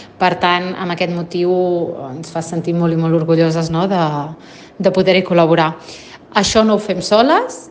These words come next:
eh, és una iniciativa que des de fa uns anys, eh, ho fem compartint amb Can Carbó, que són les persones que, que ens donen les,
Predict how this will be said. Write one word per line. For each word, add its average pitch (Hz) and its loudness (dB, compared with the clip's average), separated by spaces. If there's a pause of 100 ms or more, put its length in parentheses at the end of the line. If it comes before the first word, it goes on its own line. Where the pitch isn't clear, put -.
eh, 165 -2
és 175 -4
una 185 -4
iniciativa 180 -2
que 165 0 (760)
des 170 -2
de 165 -6
fa 180 -2
uns 175 0
anys, 180 0 (100)
eh, 156 0 (480)
ho 185 -4
fem 165 0
compartint 170 0 (640)
amb 165 0
Can 185 2
Carbó, 180 4
que 180 -4
són 170 -4 (100)
les 165 -2 (180)
persones 170 -4
que, 160 -2 (440)
que 160 -10
ens 147 -6
donen 160 -2
les, 151 -4